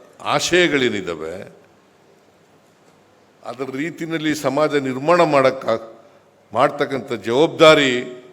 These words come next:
ಎಲ್ಲ ಸರ್ಕಾರಗಳ ಮೇಲಿದೆ. ಇವರನ್ನು ಮುಂದಿಟ್ಟುಕೊಂಡು,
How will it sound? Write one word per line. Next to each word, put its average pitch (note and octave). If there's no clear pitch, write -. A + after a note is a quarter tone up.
ಎಲ್ಲ A#2
ಸರ್ಕಾರಗಳ F#2
ಮೇಲಿದೆ. E2
ಇವರನ್ನು B2
ಮುಂದಿಟ್ಟುಕೊಂಡು, B2